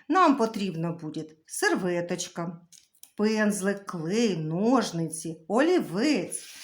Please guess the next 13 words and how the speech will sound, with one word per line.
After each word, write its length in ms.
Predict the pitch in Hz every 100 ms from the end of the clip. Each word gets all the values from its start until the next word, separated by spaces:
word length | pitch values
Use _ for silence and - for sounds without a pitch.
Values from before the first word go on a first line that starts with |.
| - -
і 120 | 233
ще, 280 | 233 247 202
звичайно, 840 | 180 208 - 196 175 170 165 - -
папір, 520 | - 214 214 185 185 190
на 80 |
якому 420 | 226 247 254 277 302
ми 120 | 302
будемо 400 | 262 277 277 277
робити 420 | 277 240 269 269
аплікацію, 920 | 262 262 269 269 269 277 - 262 262 262 _ _ _ _ _ _ _ _
трикутник 1040 | 339 453 - 247 208 190 220 247 262 -
червоного 680 | - - 277 254 262 262 262
кольора, 640 | 269 - 254 247 247 247